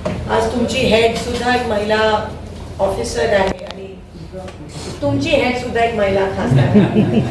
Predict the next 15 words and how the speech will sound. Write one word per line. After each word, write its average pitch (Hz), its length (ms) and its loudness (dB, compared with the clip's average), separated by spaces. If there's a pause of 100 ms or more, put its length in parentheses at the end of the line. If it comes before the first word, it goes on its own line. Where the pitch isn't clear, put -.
(180)
पण 254 220 2
महिला 262 320 4
म्हणून 302 340 0
आम्ही 294 280 0
इथे 254 140 -4
आलो 220 220 0
नाही 214 140 -2
आहोत, 214 260 -6
आम्ही 220 160 -2
सक्षम - 640 0
आहोत 233 440 0
म्हणून 233 280 4
आम्ही 226 340 4
इथपर्यंत 196 400 4
आलो. - 320 -6